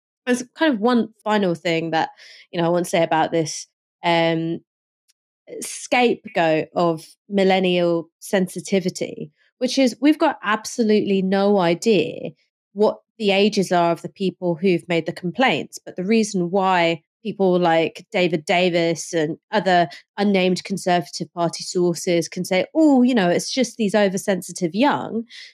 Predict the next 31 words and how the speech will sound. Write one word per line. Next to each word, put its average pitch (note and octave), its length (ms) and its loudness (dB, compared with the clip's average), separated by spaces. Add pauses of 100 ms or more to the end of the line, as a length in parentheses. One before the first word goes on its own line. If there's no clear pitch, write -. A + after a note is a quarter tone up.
(100)
is A#3+ 100 0
because B3+ 380 2
they A#3+ 180 2
know A#3+ 160 4
that A#3 160 0
they're A3+ 220 4
playing A3+ 320 2
to A3 100 -6
the F#3 80 -4
prejudices - 960 -4 (380)
of F#3 460 2 (180)
newspaper G3+ 1000 2
editors F#3 680 0 (400)
and A3 400 2
also B3 420 4 (160)
large A3 440 2
portions A#3+ 640 2
of A3 140 -4
their A#3+ 280 4
audience. - 640 0
You A3 80 0
know, F3 140 4
they're F3+ 100 2
people A3+ 340 -2
who A3 140 2
do B3 300 2
really F3 420 2
look F#3 180 0
at E3+ 120 0
young F#3+ 260 0
people E3 640 -4